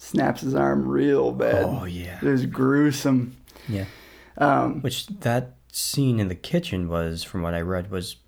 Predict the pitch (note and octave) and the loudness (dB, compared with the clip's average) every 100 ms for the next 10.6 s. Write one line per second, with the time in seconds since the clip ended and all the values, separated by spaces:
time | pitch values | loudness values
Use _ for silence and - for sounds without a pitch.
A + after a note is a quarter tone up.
0 | _ _ _ _ _ _ _ _ _ - | _ _ _ _ _ _ _ _ _ -4
1 | G2 F#2 F#2 F2 - - - - F#2+ F2+ | 0 0 0 -2 -8 -12 -12 -4 -4 -4
2 | - - - - G#2 F#2 F2 - _ _ | -8 -10 -8 -4 -4 -2 -6 -10 _ _
3 | - D3+ C#3 B2+ B2 D#3+ - _ - A#2+ | -4 0 4 4 2 0 -6 _ -6 -2
4 | F#2+ E2 F2 D#2 - - - A2 - - | 0 -2 -4 -6 -4 0 0 0 -6 -12
5 | - _ _ - - A#2 - - _ - | -14 _ _ -4 -2 -2 -4 -16 _ -8
6 | D3+ A2 - _ D3+ D#3 C#3+ B2+ A#2 D3+ | -8 -8 -18 _ 4 6 6 4 4 6
7 | C#3+ B2 C3 C#3+ A2+ - D3 D#3 C3+ - | 6 4 2 2 0 2 4 4 2 2
8 | D#3 B2 - D#3+ D#3 D3+ C#3 C3+ C#3 C3 | 0 0 0 0 2 4 4 4 2 0
9 | - C3 B2+ C#3 C3+ B2+ C3 B2 A#2 - | 2 0 2 4 4 4 4 4 2 2
10 | C3+ B2 B2 - A#2 C3 | 2 4 4 4 2 0